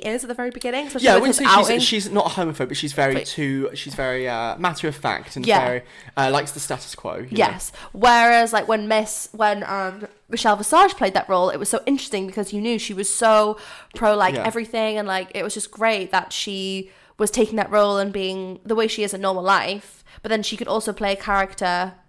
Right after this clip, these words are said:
Speaker 1: that kind of
Speaker 2: Yeah.
Speaker 1: changes,
Speaker 2: Yeah.
Speaker 1: like,
Speaker 2: Yeah,
Speaker 1: tries
Speaker 2: no,
Speaker 1: to
Speaker 2: I
Speaker 1: stick to the
Speaker 2: completely get
Speaker 1: status
Speaker 2: you there.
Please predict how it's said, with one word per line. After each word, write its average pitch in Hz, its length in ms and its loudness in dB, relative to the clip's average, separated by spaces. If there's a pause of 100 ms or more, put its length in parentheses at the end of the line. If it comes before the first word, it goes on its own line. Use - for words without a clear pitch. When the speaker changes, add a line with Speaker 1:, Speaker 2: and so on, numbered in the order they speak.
(300)
Speaker 1:
that 110 140 -8
kind 190 220 -6
of - 280 -8 (300)
Speaker 2:
Yeah. 151 260 0 (240)
Speaker 1:
changes, 190 580 -8 (160)
Speaker 2:
Yeah. 160 320 0
Speaker 1:
like, 185 160 -4
Speaker 2:
Yeah, 160 120 4
Speaker 1:
tries - 100 4
Speaker 2:
no, - 0 -
Speaker 1:
to 135 60 4
Speaker 2:
I 131 40 2
Speaker 1:
stick 143 140 -2
to 139 80 -6
the 143 60 -2
Speaker 2:
completely 131 200 -2
get - 80 -2
Speaker 1:
status - 60 -6
Speaker 2:
you 110 60 -10
there. 185 80 0